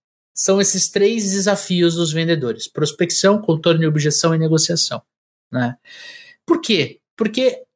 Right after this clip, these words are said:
se você não tem o teu processo, se você não controla as taxas de conversão desse processo, você não sabe onde você tá errando.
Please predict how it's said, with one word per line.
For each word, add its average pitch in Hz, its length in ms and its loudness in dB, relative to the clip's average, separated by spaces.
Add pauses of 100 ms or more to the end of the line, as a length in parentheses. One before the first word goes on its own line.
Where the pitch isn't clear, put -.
(120)
se - 200 0
você 294 260 0
não 320 160 0
tem 277 220 0
o 233 80 0
teu 240 160 2
processo, 170 580 0
se - 140 -2
você 214 260 2
não 247 140 2
controla 208 840 2 (500)
as 151 200 -2
taxas 214 360 2
de 175 120 0
conversão 165 840 2 (300)
desse 170 320 2
processo, 208 640 2
você 226 180 0
não 294 100 -2
sabe 320 240 2
onde 311 100 0
você 214 200 0
tá 180 160 0
errando. 135 460 -2